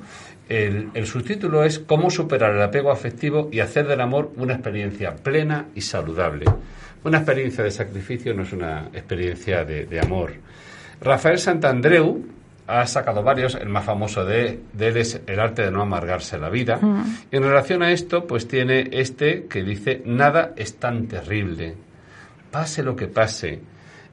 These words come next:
Speaker 1: incluso si llega una separación, si un hijo deja de estudiar, si,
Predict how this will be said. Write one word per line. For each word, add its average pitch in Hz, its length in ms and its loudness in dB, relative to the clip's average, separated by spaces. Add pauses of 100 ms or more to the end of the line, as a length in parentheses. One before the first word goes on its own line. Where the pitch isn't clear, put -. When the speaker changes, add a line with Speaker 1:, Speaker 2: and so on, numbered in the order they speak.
(540)
Speaker 1:
incluso 143 500 -4
si - 160 -8
llega 113 160 -2
una 123 120 -2
separación, 107 640 -4
si 120 120 -6
un 117 100 -2
hijo 120 200 -2
deja 113 280 0
de 110 80 0
estudiar, 104 580 0
si, 113 280 -4